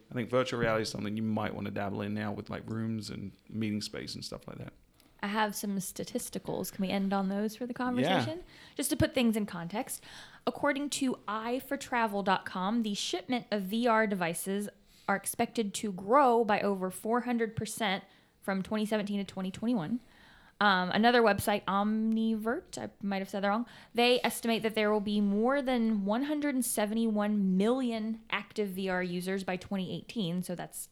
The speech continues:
Speaker 2: now. And then the same website, omnivert dot com, discovered that forty-one percent of adults are interested in trying V R. I feel like that last stat's not quite as useful. Um, so I feel like pe-, just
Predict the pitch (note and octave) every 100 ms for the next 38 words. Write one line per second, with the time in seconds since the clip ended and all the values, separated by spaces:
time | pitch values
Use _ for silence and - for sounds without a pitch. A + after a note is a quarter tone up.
0 | _ E3+ E3 D3 F#3 - - - - G#3
1 | G#3+ G3+ F#3+ F#3+ A3+ F#4+ E4 A#3 - _
2 | G3 F#3+ G3+ F#3+ G3+ G#3 F#3+ F#3 F3 -
3 | F#3 F3+ F#3 F#3+ G3 - G3+ F#3+ G3 F#3+
4 | F#3 F#3+ F3 - D#4+ E4+ D4 C#4 C4+ C4
5 | A#3+ A3 A3 G3+ G#3 A3+ - G#4+ D4+ -
6 | G3+ F3+ E3 F3+ E3 E3+ E3+ D#3 D3 D#3+
7 | - - - E4+ C4 G#3 G3+ - F3+ F#3
8 | - F3+ D#3+ - _ - F#3 - E3+ E3
9 | F#3+ F3+ - E3+ - - - - E3+ E3
10 | E3+ - _ - - C4 C#4 A#3+ - F#3+
11 | F#3+ A3